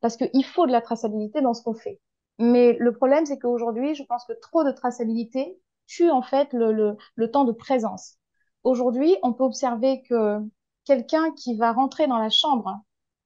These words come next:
d'un résident ou d'un patient à l'hôpital, il arrive avec son petit moniteur. Et il commence par taper sur son moniteur avant de vous dire bonjour.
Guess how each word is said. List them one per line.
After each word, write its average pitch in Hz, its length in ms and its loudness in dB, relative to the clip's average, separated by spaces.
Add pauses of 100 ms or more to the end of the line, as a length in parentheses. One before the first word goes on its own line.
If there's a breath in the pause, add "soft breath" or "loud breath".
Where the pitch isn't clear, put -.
(140)
d'un 202 180 0
résident 247 580 4
ou 220 60 -4
d'un 196 140 -2
patient 226 360 -4
à 208 60 -4
l'hôpital, 202 380 -2 (460)
il 226 140 0
arrive 302 280 2
avec 277 300 2 (260)
son - 180 -12
petit 247 220 -4
moniteur. 359 400 -2 (640)
Et 247 220 0
il 262 100 2
commence 285 340 4
par 196 200 -4
taper 233 220 0
sur 262 180 -8
son 233 140 -6
moniteur 220 380 0
avant 262 180 0
de 294 80 2
vous 285 80 0
dire 269 160 0
bonjour. 220 340 -4